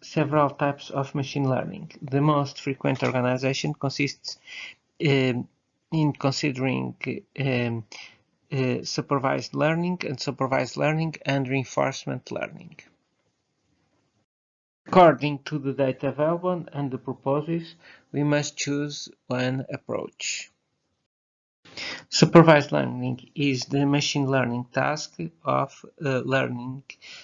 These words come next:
a function that maps an input to an output based on, uh, example input-output pairs.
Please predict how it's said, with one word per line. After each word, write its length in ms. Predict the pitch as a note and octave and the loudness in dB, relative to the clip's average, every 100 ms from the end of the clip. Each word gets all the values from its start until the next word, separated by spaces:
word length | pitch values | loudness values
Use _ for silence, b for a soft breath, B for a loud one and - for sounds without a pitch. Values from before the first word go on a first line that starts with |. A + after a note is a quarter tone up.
| B | B
a 60 | - | -10
function 640 | - C#3 B2+ - C#3+ C#3+ | -2 -2 0 -2 -2 -2
that 400 | C3+ C3+ C3 - | -2 0 -2 -4
maps 580 | C3+ C3+ - - - - B B B - | -2 0 -2 -6 -8 -8 B B B -4
an 220 | C#3+ C#3+ | 0 4
input 640 | D3 C3 - D3+ D#3 - E3 C#3+ - | 2 0 0 0 0 -2 -6 -4 -2
to 280 | C#3+ D3 - | 0 0 -2
an 160 | C#3 C#3 | -2 0
output 500 | C3 B2+ _ C#3 C3 - | 0 -2 _ -6 -6 0
based 500 | C3 C3+ C3 - - - | 2 2 -2 -8 -10 -10
on, 440 | - C3 C3 B2+ B2+ | -6 -4 -4 -4 -4
uh, 180 | C3 C#3 B B B - | -6 -8 B B B -8
example 680 | B2+ - D3 C3 - B2+ | -6 -2 0 0 -2 -4
input-output 1080 | - D3 C3 - C#3+ - C3 B2 - C3+ _ | -2 -2 -2 -2 -4 0 -2 -2 -4 -6 _
pairs. 600 | - D2 - - - - | -6 -6 -8 -10 -12 -12